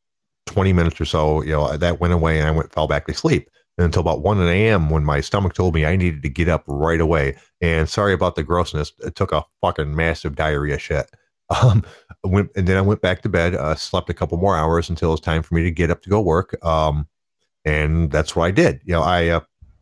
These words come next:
when I got up, I, I had a normal bowel movement, so it wasn't like my stomach was still fucked up or anything like that. Um, didn't feel great, but did, but, you know, I don't, uh, but not like,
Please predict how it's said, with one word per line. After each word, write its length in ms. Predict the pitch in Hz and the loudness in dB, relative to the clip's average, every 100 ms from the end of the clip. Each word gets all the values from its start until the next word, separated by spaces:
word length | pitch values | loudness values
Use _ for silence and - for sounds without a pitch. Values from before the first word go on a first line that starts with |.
| _ _ _ _ - | _ _ _ _ -2
when 140 | 104 101 | 2 2
I 60 | |
got 180 | 110 113 | 2 2
up, 140 | 98 | 2
I, 160 | 92 95 | 0 -2
I 120 | 98 | 0
had 140 | 92 92 | -2 0
a 60 | |
normal 320 | 90 87 98 | 0 0 2
bowel 240 | 101 85 76 | 2 0 0
movement, 340 | 80 80 92 | -2 -4 -4
so 160 | - 78 | -4 -2
it 60 | |
wasn't 240 | 80 87 87 | -2 -2 -2
like 120 | 82 | -2
my 80 | 76 | -4
stomach 340 | - 87 82 80 | -4 -4 -4 -4
was 100 | 78 | -6
still 260 | - 82 | -4 -4
fucked 260 | - 82 90 | -2 -4 -4
up 100 | - | -4
or 80 | 78 | -2
anything 220 | 80 82 | -2 -2
like 160 | 92 | -2
that. 260 | 82 78 78 _ _ _ | 0 0 -2 _ _ _
Um, 420 | 78 76 78 78 | -2 0 0 -2
didn't 200 | 78 101 | 0 -2
feel 220 | 82 101 78 | 0 -2 -2
great, 600 | 82 80 110 101 - - _ _ - | -2 0 2 2 -2 -8 _ _ -2
but 100 | 80 | 0
did, 240 | 104 - | -2 0
but, 160 | 92 65 73 _ - | -2 -2 -8 _ 0
you 100 | 87 | 2
know, 120 | 76 | 2
I 100 | 90 | 2
don't, 260 | 104 69 | 0 0
uh, 160 | 87 87 | -2 -2
but 380 | 80 90 - 87 | 0 -2 -2 -2
not 240 | 95 98 | -2 0
like, 280 | 80 78 | -2 -2